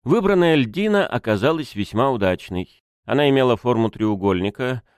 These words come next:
большая сторона которого протянулась на четыре километра, а две другие — на два километра. Ее толщина достигала трех метров, что позволяло не сомневаться в ее надежности. Вот как описывал ледяное поле, на котором разместилась дрейфующая станция,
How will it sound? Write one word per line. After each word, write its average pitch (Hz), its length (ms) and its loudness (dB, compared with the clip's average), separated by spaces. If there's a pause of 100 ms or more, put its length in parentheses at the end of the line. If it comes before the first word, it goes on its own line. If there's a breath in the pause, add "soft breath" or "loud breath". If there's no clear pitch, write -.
большая 104 420 0
сторона 98 400 -2
которого 92 400 -6
протянулась 87 640 -6
на 82 160 -8
четыре 76 420 -14
километра, 76 640 -10
а - 40 -12
две 92 200 -6
другие — 92 440 -8
на 104 140 -4
два 78 300 -6
километра. 67 680 -16 (440)
Ее 139 240 0
толщина 143 500 -2
достигала 139 560 -4
трех - 300 -10
метров, 95 580 -4
что - 160 -16
позволяло 90 540 -4
не 87 160 -4
сомневаться 82 600 -8
в 78 60 -16
ее 76 380 -10
надежности. 67 800 -14 (340 soft breath)
Вот 139 240 0
как - 180 -8
описывал 85 560 -8
ледяное 82 460 -6
поле, 131 340 -8
на 104 140 -6
котором 82 480 -8
разместилась 80 680 -10
дрейфующая 69 800 -18
станция, - 640 -8